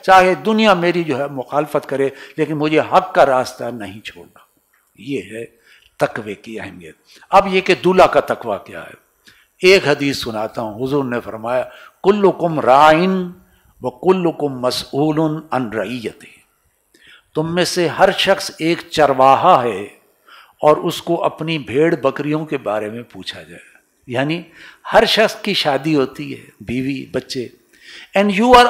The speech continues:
answerable to God for them। तुम सिर्फ अपना हिसाब नहीं दोगे, तुम उनका भी हिसाब दोगे। खाना तुम खिलाते हो,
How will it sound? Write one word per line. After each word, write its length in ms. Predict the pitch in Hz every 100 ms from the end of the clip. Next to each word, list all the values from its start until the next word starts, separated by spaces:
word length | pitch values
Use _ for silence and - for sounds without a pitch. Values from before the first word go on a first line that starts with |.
| 196
answerable 680 | 226 226 - 247 247 254 233
to 140 | 202 185 160 160
God 440 | 165 190 190 165 120 - _ _ _ _ _ _ _
for 160 | - 151 123
them। 260 | 113 95 85 80 _ _ _ - -
तुम 100 | 165
सिर्फ 280 | 156 170 196
अपना 300 | 233 202 226
हिसाब 440 | 226 185 185 208 220
नहीं 140 | 262
दोगे, 420 | 240 220 190 143 110 - _ _ _ _ _ -
तुम 120 | 156 -
उनका 300 | 226 214 190
भी 120 | 185
हिसाब 360 | 180 - 98 82 _
दोगे। 300 | _ _ _ _ _ _ _ _ _ _ _ _ _ _ _ _ _ _ _ _ _ _ -
खाना 340 | - 156 208 247
तुम 240 | - 226
खिलाते 540 | - 202 202 202 208 214
हो, 420 | 214 233 233